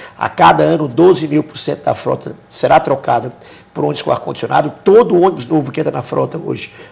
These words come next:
obrigatoriamente, tem que vir com ar-condicionado. Passamos a adaptar os terminais, melhorar e qualificar. Implantamos uma política de segurança nos terminais. E o mais importante, passamos a dar prioridade ao ônibus nas vias de Fortaleza.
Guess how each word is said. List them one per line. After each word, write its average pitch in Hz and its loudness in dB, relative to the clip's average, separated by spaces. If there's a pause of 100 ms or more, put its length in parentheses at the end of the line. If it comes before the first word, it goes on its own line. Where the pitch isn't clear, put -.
(140)
obrigatoriamente, 147 4
tem 165 -4
que 160 -10
vir 131 -4
com 123 -6
ar-condicionado. 127 0 (680)
Passamos 165 4
a - 8
adaptar 165 4
os - -2
terminais, 127 -2 (180)
melhorar 131 2
e - -8
qualificar. 127 0 (340)
Implantamos 165 0
uma 165 -2
política 165 -10
de - -8
segurança 170 2
nos 131 -8
terminais. 120 -4 (360)
E 165 0
o 185 6
mais 175 4
importante, 120 -4 (200)
passamos 175 0
a 139 6
dar 156 0
prioridade 143 0
ao 135 2
ônibus 135 -10
nas 135 -4
vias 123 -6
de - -10
Fortaleza. 95 -4